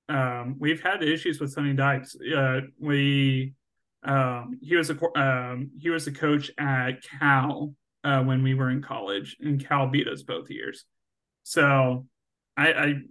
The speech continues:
I think there's, there's definitely, um, it's definitely a tricky game. I'm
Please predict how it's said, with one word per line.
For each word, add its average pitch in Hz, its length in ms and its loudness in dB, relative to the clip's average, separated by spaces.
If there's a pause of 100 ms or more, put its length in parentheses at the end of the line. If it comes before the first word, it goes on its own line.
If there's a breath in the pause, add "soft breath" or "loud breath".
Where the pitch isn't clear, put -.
(140)
I 151 120 -2
think 170 200 -8
there's, 143 640 4 (720)
there's 147 340 2
definitely, 135 760 0 (320)
um, 127 680 -4
it's 143 180 -2
definitely 147 300 0
a 131 40 2
tricky 143 260 -2
game. 135 520 -2 (420)
I'm 135 480 0